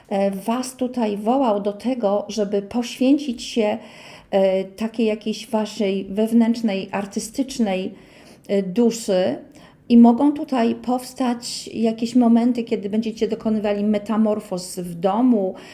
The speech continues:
w swoich szafach, e, swojego wyglądu.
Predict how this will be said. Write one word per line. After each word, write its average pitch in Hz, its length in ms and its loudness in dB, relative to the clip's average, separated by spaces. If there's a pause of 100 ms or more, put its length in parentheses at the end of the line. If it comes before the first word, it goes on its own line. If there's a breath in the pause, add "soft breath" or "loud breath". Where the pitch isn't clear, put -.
(200 loud breath)
w - 60 -14
swoich 196 380 -2
szafach, 208 720 -4
e, 180 300 -2
swojego 233 520 0
wyglądu. 190 760 0